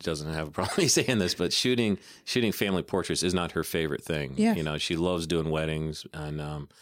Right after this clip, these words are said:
Speaker 1: 'cause she's more journalistic in that
Speaker 2: Yeah,
Speaker 1: sense. But,
Speaker 2: yeah.
Speaker 1: you know, she gets to see her clients grow up and the clients have families, and
Speaker 2: Mm-hmm.
Speaker 1: then maybe someday she'll be able to get a second generation wedding. You know, that would be really cool.
Speaker 2: That
Speaker 1: Would
Speaker 2: would be
Speaker 1: be
Speaker 2: cool.
Speaker 1: to, you know, shoot, "Hey, I shot your mom and dad's wedding." You know, that would be,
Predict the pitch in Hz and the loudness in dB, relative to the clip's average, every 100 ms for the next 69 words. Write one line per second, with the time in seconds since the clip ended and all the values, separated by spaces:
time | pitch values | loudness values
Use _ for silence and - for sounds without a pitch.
0 | - - _ _ _ _ - 85 90 85 | -20 -20 _ _ _ _ -4 -2 0 0
1 | 85 76 80 73 82 - 76 69 71 165 | 0 0 0 0 -2 -4 -6 -4 -2 0
2 | 160 160 151 - - 151 - 90 82 78 | 0 -2 -4 -2 -2 -2 -6 -4 -4 -4
3 | 71 - _ - - 90 85 80 - _ | -6 -10 _ -8 -4 0 0 -2 -4 _
4 | - 101 - 92 104 92 85 - 82 85 | -4 -2 0 0 2 0 0 -2 -2 0
5 | 90 - 87 82 92 107 71 71 69 64 | -2 -2 0 2 2 0 -4 -4 -6 -6
6 | 71 - 82 80 78 73 - 69 69 76 | -8 -6 -4 -2 -4 -6 -6 -6 -6 -4
7 | 71 82 107 104 80 76 78 80 76 - | -2 0 0 2 2 2 2 0 -4 -12
8 | - - - 87 98 - 95 92 87 92 | -20 -12 -4 0 2 2 2 2 2 0
9 | 82 82 78 78 - 80 - 85 80 80 | 0 2 2 -2 -2 -2 -2 0 -2 -2
10 | 76 82 95 76 67 65 64 71 90 85 | 0 0 0 -2 -4 -6 -6 -2 0 0
11 | 78 78 87 76 - 57 - - - 165 | -2 0 0 0 -4 -10 -12 -20 -6 -4
12 | 131 123 78 82 85 - 78 76 73 76 | -2 0 2 2 2 0 0 0 -2 -4
13 | 76 69 - 90 - 113 87 85 - 85 | -4 -2 0 0 0 -2 -2 -2 -2 -2
14 | 73 78 73 73 80 87 69 69 65 64 | -2 -2 -4 -2 0 0 -2 -6 -8 -10
15 | 69 76 80 69 71 71 | -8 -6 -4 -4 -6 -10